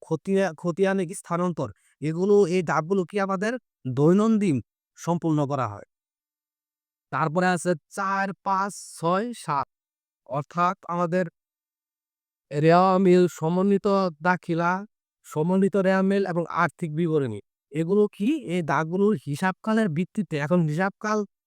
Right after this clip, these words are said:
আহ, কতটুকু সময় হবে? প্রতি মাস পর পর হতে পারে, প্রতি তিন মাস পর পর হতে পারে বা প্রতি বছর পর পর হতে পারে।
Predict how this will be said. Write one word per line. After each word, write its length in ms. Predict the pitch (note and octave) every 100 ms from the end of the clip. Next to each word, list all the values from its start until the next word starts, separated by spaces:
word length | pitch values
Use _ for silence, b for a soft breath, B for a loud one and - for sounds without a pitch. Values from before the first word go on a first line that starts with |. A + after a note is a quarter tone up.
| -
আহ, 280 | D#3+ D#3+ E3
কতটুকু 420 | G3 G#3+ A#3 G#3+ D#3+
সময় 260 | E3 E3
হবে? 200 | D3+ A#2+ G#2+ _ _ _ _ _ _ -
প্রতি 280 | A3 A#3
মাস 360 | A3+ F#3 F3+ F3 - -
পর 220 | F#3 F3+
পর 120 | E3
হতে 220 | E3 D#3 E3
পারে, 280 | D#3+ D#3+
প্রতি 280 | D#3+ G3+ G#3+
তিন 240 | G3+ A3+ A3
মাস 200 | F3+ D#3+
পর 120 | F3+ F3+
পর 120 | E3
হতে 240 | D#3+ D#3+ E3+
পারে 220 | E3 F3
বা 120 | F#3
প্রতি 260 | E3 G#3 A3
বছর 520 | E3 G3+ - F3+ D#3+ D3+
পর 160 | F3 D3+
পর 160 | D#3
হতে 200 | B2+ C3
পারে। 220 | C3 A#2